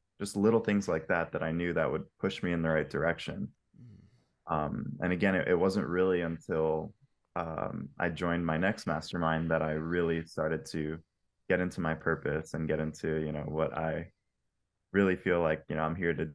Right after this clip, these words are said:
Speaker 1: do. Um, and again, you know, that mastermind introduced me to Jeremy, who, uh, created the Level Up Collective that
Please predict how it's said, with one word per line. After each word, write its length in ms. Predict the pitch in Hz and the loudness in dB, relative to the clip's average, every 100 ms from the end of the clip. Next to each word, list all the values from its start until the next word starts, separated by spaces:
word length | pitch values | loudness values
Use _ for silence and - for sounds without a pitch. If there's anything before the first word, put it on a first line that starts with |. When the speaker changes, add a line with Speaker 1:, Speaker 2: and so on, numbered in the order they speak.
| _ | _
Speaker 1:
do. 440 | 87 90 82 78 85 _ _ _ - | -2 0 0 -2 -6 _ _ _ -4
Um, 160 | 82 | -2
and 80 | 80 | -2
again, 380 | 87 101 90 69 - - | 0 0 0 -6 -14 -4
you 80 | |
know, 80 | 85 | -2
that 220 | 82 85 | 2 2
mastermind 500 | 85 95 - 92 82 | 2 -2 -2 -2 -2
introduced 440 | 71 80 85 87 - | -2 -4 -4 -4 -4
me 100 | 80 | -6
to 380 | - 80 78 - - - | -6 -6 -6 -10 -12 0
Jeremy, 480 | 92 87 80 101 110 _ 92 | 2 2 -2 -8 -14 _ -2
who, 220 | 80 90 - _ _ _ _ - | -2 -4 -12 _ _ _ _ -4
uh, 180 | 80 82 | -4 -4
created 320 | - 87 80 | 0 0 2
the 80 | 80 | 0
Level 240 | 78 78 | 2 0
Up 140 | 71 | -2
Collective 440 | - 85 - 82 76 | -2 -4 0 -4 -2
that 220 | 76 | -4